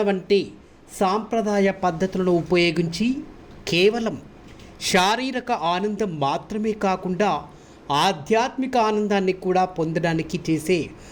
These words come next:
ఒక విధానంగా ఉంటుంది. తాంత్రిక సెక్స్ చేసే ప్రధాన ఉద్దేశం అంటే తాంత్రిక సెక్స్ ఎందుకు చేస్తారు? ఆ ప్రధాన ఉద్దేశం ఏంటంటే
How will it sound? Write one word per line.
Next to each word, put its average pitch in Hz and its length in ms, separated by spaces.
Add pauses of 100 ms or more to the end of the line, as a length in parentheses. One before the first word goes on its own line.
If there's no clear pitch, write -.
(200)
ఒక 185 120 (800)
విధానంగా 190 680 (160)
ఉంటుంది. 139 340 (580)
తాంత్రిక 262 500 (160)
సెక్స్ 226 260 (100)
చేసే 214 320 (240)
ప్రధాన 175 360 (120)
ఉద్దేశం 190 420 (300)
అంటే 202 200 (840)
తాంత్రిక 220 480 (100)
సెక్స్ 214 240 (160)
ఎందుకు 202 280 (140)
చేస్తారు? 156 440 (1400)
ఆ - 0 (140)
ప్రధాన 208 380 (120)
ఉద్దేశం 226 480
ఏంటంటే 185 400